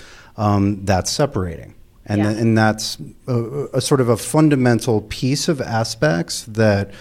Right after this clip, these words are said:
Speaker 1: I think is sort of becoming part of the new curriculum, but wasn't, it wasn't in any of the, uh, it wasn't emphasized in any of the books that I had sort of growing up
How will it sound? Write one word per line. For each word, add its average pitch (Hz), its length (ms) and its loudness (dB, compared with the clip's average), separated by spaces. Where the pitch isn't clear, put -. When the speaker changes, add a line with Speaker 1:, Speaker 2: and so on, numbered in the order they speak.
Speaker 1:
I - 80 -6
think 135 140 2
is 127 160 2
sort 131 180 -2
of 104 200 -4
becoming 170 960 0
part 151 400 0
of 139 240 -2
the 123 140 2
new 120 340 4
curriculum, 143 800 2
but 123 140 2
wasn't, 160 460 0
it 120 60 -4
wasn't 147 460 2
in 139 240 2
any 117 240 2
of 107 180 0
the, 101 100 -2
uh, 104 240 0
it 110 80 -4
wasn't 120 320 0
emphasized 98 640 -2
in 101 80 -4
any 101 160 -2
of 92 100 -2
the 92 80 -2
books 95 300 -4
that 92 100 -6
I 95 140 -2
had 98 440 2
sort 95 200 -8
of 87 160 -14
growing 95 360 0
up 104 200 -8